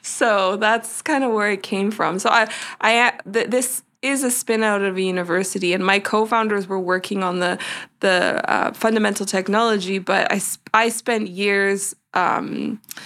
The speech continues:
you know, before transitioning more into, like, a customer facing, uh, role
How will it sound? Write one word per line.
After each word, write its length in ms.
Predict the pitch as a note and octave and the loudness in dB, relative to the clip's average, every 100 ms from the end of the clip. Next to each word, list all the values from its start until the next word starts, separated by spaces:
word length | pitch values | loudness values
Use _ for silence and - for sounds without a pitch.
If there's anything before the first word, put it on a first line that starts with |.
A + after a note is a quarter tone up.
| - - _ - | -18 -20 _ -2
you 80 | |
know, 160 | G3 F#3+ | 0 0
before 360 | F#3 G3 A3 G#3 | 0 -2 0 0
transitioning 640 | A3+ G#3 G#3 G3 G#3 G3 | 2 2 0 0 0 0
more 220 | F#3 F#3 | 2 2
into, 240 | F#3+ F#3+ | 0 -2
like, 220 | F#3+ F#3 F#3 | -2 0 0
a 380 | F3 E3 - - - | 0 0 -4 -12 -12
customer 500 | - G3+ - G3+ F#3+ | -2 0 0 0 0
facing, 800 | F#3 F#3+ F#3 - F#3+ F#3+ F#3+ F#3 - - - | 0 -2 -2 -4 -2 -2 -2 -4 -8 -14 -4
uh, 300 | F#3 - - A3 | 0 2 2 -2
role 640 | G3 A3+ G#3+ G3+ G3+ | 2 2 2 2 -2